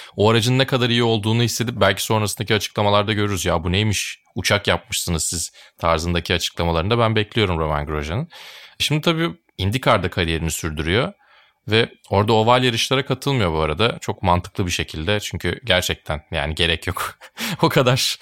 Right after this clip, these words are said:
evli çocuklu adamın, e, öyle bir risk aldıktan sonra oval yarışlarda yarışmasına gerek yok. Ara ara gerçekten çok tehlikeli şeyler hala görüyoruz IndyCar'da ki çok yakın zamanda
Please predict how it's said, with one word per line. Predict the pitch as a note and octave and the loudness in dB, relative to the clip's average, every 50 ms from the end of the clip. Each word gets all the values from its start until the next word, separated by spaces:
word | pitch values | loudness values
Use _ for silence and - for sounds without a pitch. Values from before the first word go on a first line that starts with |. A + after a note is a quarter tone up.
| - - - - G2+ - | -12 -14 -12 -10 -2 2
evli | G2+ G2 G2+ G#2 G2+ | 2 2 2 2 2
çocuklu | - A2 F#2+ F#2 - - A2 | 0 0 0 0 0 0 0
adamın, | G2 F#2 G2 G2 G#2 A2+ C3+ _ - - _ _ - E2+ | 2 2 2 0 0 -2 -6 _ -20 -20 _ _ -10 -6
e, | |
öyle | D#2+ - G#2 A2 A2+ A2+ | -2 2 2 2 4 2
bir | G#2 G2+ | 2 0
risk | F2+ F2 - - | 0 -2 -2 2
aldıktan | F#2 F2+ F2 E2+ E2 - - - F2 E2 | 2 2 2 2 0 -4 -2 0 0 0
sonra | - - E2 D#2+ D#2+ D#2+ F2+ G#2 - - _ - _ _ _ - | 0 -2 -4 -4 -2 0 0 -2 -2 -4 _ -20 _ _ _ -4
oval | F#2 F2+ F2+ F2+ E2+ F2 | -2 2 2 2 2 2
yarışlarda | F2 D#2+ - - - E2+ E2 D#2+ D#2 E2+ | -2 -2 -2 -2 0 0 0 0 0 -2
yarışmasına | E2 D#2+ D#2 - - D#2+ - - - F2 | -2 -2 -4 -4 -6 -6 -6 -4 -6 -2
gerek | E2+ E2 E2 D#2 - | -2 -2 -2 -2 -6
yok. | E2+ E2 - - | -8 -6 -2 -2
Ara | E2+ F2 F2 | 0 2 2
ara | E2+ D#2+ D#2+ | 2 2 0
gerçekten | E2 E2 E2 - F#2 D#2+ - D#2 D2+ | 0 -2 -2 -4 -8 -8 -6 -6 -6
çok | - - D2+ - | -6 -8 -10 -8
tehlikeli | - E2+ D#2 D2 - - E2 D2+ | -6 -8 -8 -8 -8 -10 -8 -8
şeyler | - - E2 E2 F#2 | -6 -6 -4 -4 -2
hala | F2+ F#2 F#2 F#2 F2 F2 | 0 2 2 2 2 0
görüyoruz | D#2+ D#2 D2 D2+ D2 D2 D2 | 0 -2 -6 -8 -8 -8 -8
IndyCar'da | D2+ D2 D2 D#2 - D2+ D2 D2 D#2+ A2 - | -8 -8 -10 -8 -6 -6 -6 -4 -4 -4 -6
ki | - - G2 G#2+ - - - - - - _ - | -4 -4 -4 -6 -6 -12 -20 -20 -20 -20 _ -16
çok | - - - - | -12 -10 -4 -2
yakın | F2+ E2+ - G#2+ F#2+ | -2 -2 0 0 0
zamanda | F2 F#2 E2+ E2 D#2+ D#2+ E2 F#2 G#2 A#2 - | 2 2 2 2 0 0 2 2 2 0 0